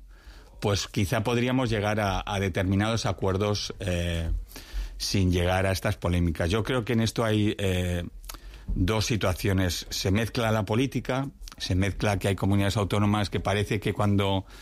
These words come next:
anticipan una medida antes que las demás, pues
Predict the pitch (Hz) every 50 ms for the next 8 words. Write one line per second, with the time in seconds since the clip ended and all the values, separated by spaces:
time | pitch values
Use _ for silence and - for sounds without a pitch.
0 | - - - - - - - - 110 104 92 123 104 98 - 113 101 113 107 107
1 | 107 107 107 104 104 101 107 113 110 110 101 98 98 92 110 98 - - 110 104
2 | 101 98 - 101 104 117 123 123 110 90 - - - 95 87 87 - - - -
3 | - - - - - - - - - - - -